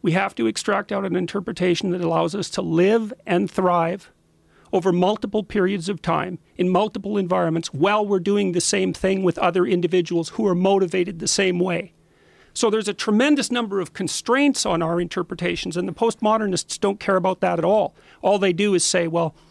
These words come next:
no, no, you can interpret the way the world, the world any way you want. All people are ever doing is playing power games based on their identity, and there's n-, going to be no crosstalk between the power hierarchies. It's not even allowed. That's why they don't engage in dialogue."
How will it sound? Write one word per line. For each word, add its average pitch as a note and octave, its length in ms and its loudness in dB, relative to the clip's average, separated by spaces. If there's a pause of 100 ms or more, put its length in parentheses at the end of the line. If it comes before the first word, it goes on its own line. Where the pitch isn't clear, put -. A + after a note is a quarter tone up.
(320)
no, G#3 260 4
no, F3 280 0 (440)
you G#3+ 120 0
can A3 120 2
interpret A#3 380 0
the G3 80 2
way G3 140 4
the F3+ 100 0
world, F3+ 400 0
the F#3 80 0
world F#3 240 4
any F#3 140 0
way F3+ 120 2
you F3+ 120 0
want. E3 380 -4 (220)
All B3+ 220 4
people A3 320 -2
are G3+ 80 4
ever G3+ 160 2
doing F#3+ 240 0
is F3 100 0
playing E3 340 -2
power G3+ 440 0
games D3+ 560 -2 (160)
based F#3 320 0
on F#3 160 2
their E3+ 160 4
identity, E3+ 680 -2 (320)
and G3 120 -2
there's G3+ 200 0
n-, G#3 60 4
going G#3+ 320 0
to G3 80 -6
be F#3+ 120 -2
no G3 220 0
crosstalk F#3+ 760 -2
between F#3 480 -2 (280)
the D3 80 -2
power F#3+ 320 2
hierarchies. D3+ 640 -6 (360)
It's - 140 -6
not A3 180 4
even F#3+ 200 0
allowed. F3 380 2
That's D#3+ 200 -2
why F3 140 0
they E3+ 80 0
don't F3 180 2
engage E3+ 360 -2
in F#3 100 -2
dialogue." G#3 540 0